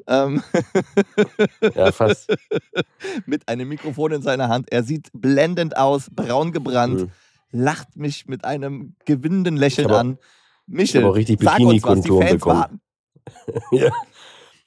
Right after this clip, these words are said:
Speaker 2: Ich hab letztens überlegt, was so der perfekte Beruf wär für einen, äh, Podcast.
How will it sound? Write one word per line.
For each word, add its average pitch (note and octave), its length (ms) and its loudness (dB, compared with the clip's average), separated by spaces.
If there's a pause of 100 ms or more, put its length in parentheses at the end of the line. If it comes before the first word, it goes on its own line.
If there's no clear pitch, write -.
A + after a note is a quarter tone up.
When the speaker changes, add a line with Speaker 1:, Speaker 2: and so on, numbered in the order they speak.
(160)
Speaker 2:
Ich A#2 80 -8
hab A#2+ 140 0
letztens C3+ 380 0
überlegt, A#2+ 480 2
was A2 140 -2
so A2 100 -4
der G#2 100 2
perfekte A2 800 0
Beruf G2 440 -10
wär G#2+ 220 2
für G#2 500 0
einen, F2+ 460 0
äh, D#2+ 240 0
Podcast. - 720 -6